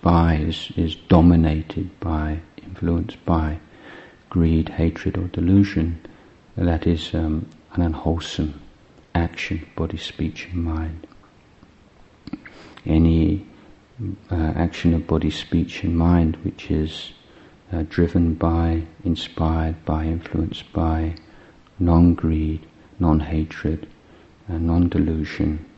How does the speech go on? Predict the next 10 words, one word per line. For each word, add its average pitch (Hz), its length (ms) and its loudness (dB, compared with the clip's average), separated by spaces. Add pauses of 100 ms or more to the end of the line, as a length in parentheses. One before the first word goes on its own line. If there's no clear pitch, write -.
(140)
is - 80 -16
a - 40 -16
wholesome - 560 -2
act. - 460 -8 (1200)
So - 160 2
this 85 220 2
is 85 120 -4
not 87 220 6 (160)
merely 78 380 2
a, 80 140 -4